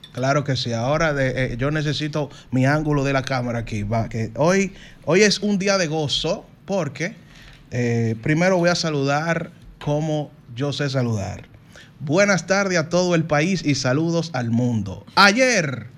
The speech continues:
Estadio Quisqueya, serie final Lidón. ¿Eh? Ayer los Tigres del Licey, eh, eh, se enfrentaron en una aguerrida batalla,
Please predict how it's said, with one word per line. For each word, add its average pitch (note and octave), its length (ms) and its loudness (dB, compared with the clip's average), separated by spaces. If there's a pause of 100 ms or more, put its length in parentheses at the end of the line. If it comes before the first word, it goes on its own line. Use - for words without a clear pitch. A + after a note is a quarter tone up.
(880)
Estadio A3 560 2
Quisqueya, F3+ 640 -2
serie A3+ 380 -2
final F3+ 500 -4 (120)
Lidón. D3 960 2 (960)
¿Eh? G3+ 360 -2 (1120)
Ayer F#3 760 4 (120)
los C#3 240 -4
Tigres G3+ 380 -2
del G#3 220 -2
Licey, G3 720 -2 (600)
eh, D#3+ 360 -4
eh, C3 200 -4 (220)
se C#3 200 0
enfrentaron C#3 960 0
en C3 100 0
una D#3 360 2
aguerrida C#3 580 -2
batalla, C#3 600 0